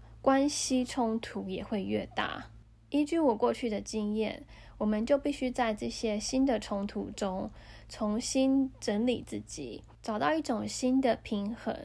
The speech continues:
此时跟自己的关系也会进行一种扩张，走向一种更深更广的内在连接。我过去因为就业跟就学的关系，经历过很多次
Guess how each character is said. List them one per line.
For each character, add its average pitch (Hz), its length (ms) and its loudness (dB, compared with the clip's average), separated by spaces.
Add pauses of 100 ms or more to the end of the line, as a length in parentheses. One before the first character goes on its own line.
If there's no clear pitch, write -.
(460)
此 - 140 -8
时 233 160 -6
跟 277 180 4
自 294 100 -2
己 277 140 -2
的 214 120 -2
关 220 280 0
系 226 180 -4
也 214 100 2
会 208 180 -2
进 220 180 -2
行 208 180 -4
一 190 80 -6
种 202 320 -4
扩 208 240 -2
张， - 400 -4 (460)
走 214 160 -2
向 262 240 2
一 262 60 6
种 202 260 -2
更 254 240 4
深 226 380 0
更 214 240 0
广 - 340 -2 (160)
的 - 260 -4
内 220 220 0
在 202 200 -2
连 175 360 -10
接。 - 460 -8 (240)
我 226 120 0
过 320 220 2
去 302 360 0
因 269 360 2
为 233 340 2
就 254 220 2
业 233 480 0
跟 208 320 0
就 262 180 0
学 202 200 -4 (100)
的 175 140 -6
关 202 300 -4
系， 185 440 -6 (320)
经 262 200 0
历 285 140 2
过 311 220 2
很 208 260 -2
多 240 220 0
次 220 640 -4